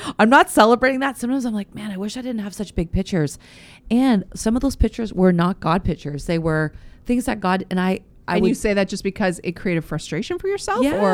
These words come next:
Speaker 2: Or?
Speaker 1: it would cause frustration 'cause I was lock and load onto something. And God would say, "No, that's not the way I'm doing it." It would be very hard for me to let go of that picture because
Speaker 2: Gotcha.
Speaker 1: when you put a picture <laughs> in place,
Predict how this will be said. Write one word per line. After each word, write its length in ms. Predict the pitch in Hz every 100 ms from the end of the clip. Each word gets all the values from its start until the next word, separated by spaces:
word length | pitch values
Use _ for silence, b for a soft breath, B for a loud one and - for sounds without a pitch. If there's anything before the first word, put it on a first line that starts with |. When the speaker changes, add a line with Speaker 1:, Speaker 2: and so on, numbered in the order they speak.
| -
Speaker 2:
Or? 40 | 185
Speaker 1:
it 80 |
would 140 | 202 240
cause 300 | - 208 226
frustration 520 | - 226 - 214 220
'cause 80 | 202
I 60 | 185
was 180 | 175
lock 380 | 170 160 160 170
and 120 | 214 175
load 200 | 180 202
onto 220 | 185 170
something. 580 | - 156 - 160 202 254 B B B 214
And 180 | 190 190
God 260 | 180 185
would 180 | 190 185
say, 220 | - 165 -
"No, 260 | 190 269
that's 240 | 175 170 185
not 120 | 185
the 80 | 190
way 140 | 180
I'm 80 | 170
doing 160 | 185
it." 80 | 180
It 40 | 170
would 100 | 170
be 100 | 165
very 280 | 151 160 220
hard 360 | - 196 196
for 140 | - 190
me 100 | 165
to 80 |
let 220 | 156 156 -
go 180 | 151
of 80 | 156
that 160 | 156 147
picture 320 | 185 202 190
because 440 | 165 - 196 175
Speaker 2:
Gotcha. 100 | - B B B -
Speaker 1:
when 180 | 185
you 280 | 185 226 440
put 420 | 453 - 180 170 - -
a 60 |
picture 640 | - 185 170 - 156 151 - - - -
<laughs> 380 | _ - -
in 80 | 311
place, 480 | - - 196 220 226